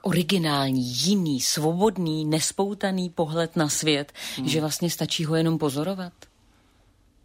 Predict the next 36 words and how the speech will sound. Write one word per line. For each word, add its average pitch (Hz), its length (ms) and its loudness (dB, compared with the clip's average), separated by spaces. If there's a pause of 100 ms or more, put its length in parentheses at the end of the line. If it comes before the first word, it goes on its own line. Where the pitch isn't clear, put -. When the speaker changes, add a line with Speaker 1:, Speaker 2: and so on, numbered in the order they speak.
(500)
Speaker 2:
Já 107 80 -6
si 131 120 -2
myslím, 151 300 -4
že 165 120 -2
ty 170 160 -2
věci, 123 440 0
co 147 140 -2
jsem 143 200 0
se 160 160 -2
o-, 143 140 0
jednak, 135 400 2
já, 117 180 0
já 110 80 4
jsem 123 160 0
za 120 100 2
ním 127 160 4
přišel 123 340 0
s - 40 -6
tím, 110 220 0
že 113 100 0
jsem 110 180 0
se - 120 -4
zeptal, 110 320 2
jaké 110 200 2
jsou 123 140 -2
otevřené 113 520 2
otázky 110 380 0
v - 80 -6
ekonomii, 104 460 -2
co - 120 2
ještě 113 260 0
nevíme. 113 320 0
<laughs> - 340 2
To 240 60 4
je - 60 4
jako - 160 2